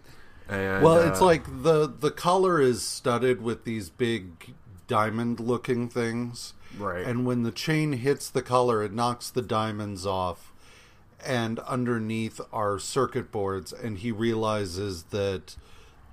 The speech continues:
Speaker 2: that is how Kraven is controlling Tigra. And
Speaker 1: Yep.
Speaker 2: it's then that he straight up rips the collar off. Tigra is freed from Kraven's control.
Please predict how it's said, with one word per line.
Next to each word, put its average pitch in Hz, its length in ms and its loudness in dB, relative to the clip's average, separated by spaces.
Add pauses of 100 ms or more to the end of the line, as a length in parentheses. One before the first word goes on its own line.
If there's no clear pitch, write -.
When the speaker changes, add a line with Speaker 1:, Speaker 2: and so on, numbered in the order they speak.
Speaker 2:
that 120 280 6
is 117 180 2
how 101 560 4 (100)
Kraven 107 480 4
is 95 200 -4
controlling 98 720 -2
Tigra. 90 480 -6 (540)
And - 100 -6
Speaker 1:
Yep. 123 120 4
Speaker 2:
it's 113 200 0
then 123 360 6
that 117 160 2
he 104 360 -4
straight 113 480 0
up 101 180 2
rips 110 460 0
the 123 140 -2
collar 98 500 4
off. 82 480 -4 (800)
Tigra 123 420 6
is 101 240 2
freed 104 460 -2
from 85 560 -2 (500)
Kraven's 98 500 -2
control. 85 640 -6